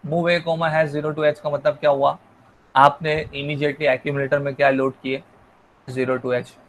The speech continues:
load किए। यानी first data addition करने के लिए आपने क्या किए, जो दो number लगते हैं, addition करने के लिए जो दो number लगते हैं, अब उन दो number में से पहला number आपने क्या किए,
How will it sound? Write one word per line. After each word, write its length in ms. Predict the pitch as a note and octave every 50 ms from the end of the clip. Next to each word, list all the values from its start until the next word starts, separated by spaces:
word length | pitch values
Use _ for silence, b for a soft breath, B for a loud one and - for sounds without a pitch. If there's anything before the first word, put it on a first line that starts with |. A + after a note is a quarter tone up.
| _ C3
load 120 | C3 B2 -
किए। 220 | _ _ D3+ - - _ _ _ _ _ _ _ _ _
यानी 180 | C#3 C3+ D3+ D3+
first 340 | - - F3 F3 F3 - D3
data 320 | C#3 C#3 C3+ C3 C#3 C#3+ D#3 D#3+ - - - C#3
addition 400 | C3+ C3+ C#3 B2+ - D#3 D3+ D3
करने 280 | C3+ C#3 C3+ C3+ C3+ B2+
के 120 | C3 C3
लिए 280 | B2+ B2+ B2+ C3 C#3+ D3
आपने 420 | D3 - C3+ C3 - - D3 C#3+
क्या 160 | C#3 D3+ C#3+ C#3
किए, 360 | - C#3 C3+ C#3 C#3+ D3+ E3 - _ _ _ _ _ _ _ -
जो 160 | C3 B2 B2+
दो 180 | A#2+ C3 D3 D#3
number 280 | D3+ D3 C#3+ C#3 C#3+
लगते 320 | C3+ B2+ B2 - - C3 B2+
हैं, 200 | B2+ C3 C#3 - -
addition 420 | C3 B2+ C3 B2+ A#2 - D3 D3 C3+
करने 260 | C#3 C3+ C3 C3+ C3
के 80 | C3 C3+
लिए 80 | C3
जो 120 | B2+ C3 B2+
दो 140 | B2+ C3
number 300 | C#3 C#3 C3+ B2+ C3 B2+
लगते 280 | B2 B2 A#2+ - - C3
हैं, 180 | C#3 E3+ F#3 - _ _ _ _ _ _
अब 140 | C3 B2+ C3
उन 160 | D3+ D#3 D3+
दो 160 | C3+ D3 E3 E3+
number 280 | D#3 D3+ D3 C#3+ C#3+ C#3+
में 140 | C#3 C3+
से 140 | C3 - D#3+ D3
पहला 340 | - C#3 C3 C3+ D3 D#3
number 280 | D#3 D3 C#3 C3+ C#3 C#3
आपने 260 | C3+ C3 - C#3+ C#3
क्या 160 | B2 D3 C#3+ C#3
किए, 300 | - - C#3+ D#3+ F3+